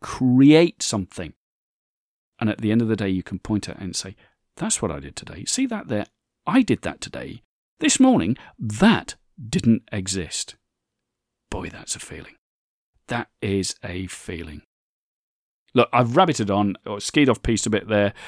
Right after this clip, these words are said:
but I'm hoping you get, you know, the drift. It's get on and do it.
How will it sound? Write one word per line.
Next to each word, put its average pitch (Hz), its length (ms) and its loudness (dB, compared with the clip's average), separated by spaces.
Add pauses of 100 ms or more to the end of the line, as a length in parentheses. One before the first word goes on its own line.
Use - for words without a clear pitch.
(440)
but 101 100 0
I'm 92 60 -2
hoping 107 260 -2
you 92 140 0
get, 90 220 -10
you 95 120 -6
know, 87 60 -6
the 87 80 -8
drift. - 420 -12 (500)
It's - 360 -2 (320)
get 131 160 4
on 131 120 4
and 107 160 2
do 82 140 -8
it. - 280 -16